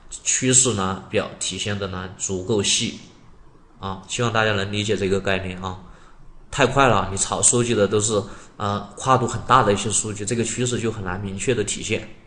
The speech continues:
OK，这就是解决这个问题的最根本的原则。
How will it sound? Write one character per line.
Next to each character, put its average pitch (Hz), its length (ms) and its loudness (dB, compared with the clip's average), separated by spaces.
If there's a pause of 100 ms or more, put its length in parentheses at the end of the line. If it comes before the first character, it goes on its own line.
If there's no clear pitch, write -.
(220)
OK， 101 280 -4 (240)
这 139 160 2
就 123 100 4
是 117 140 2
解 101 160 0
决 95 160 -2
这 110 100 -2
个 104 120 2
问 107 160 0
题 101 160 -6
的 85 260 -6
最 117 220 -2
根 113 280 -2
本 95 160 -4
的 87 200 -6
原 90 240 -6
则。 - 200 -4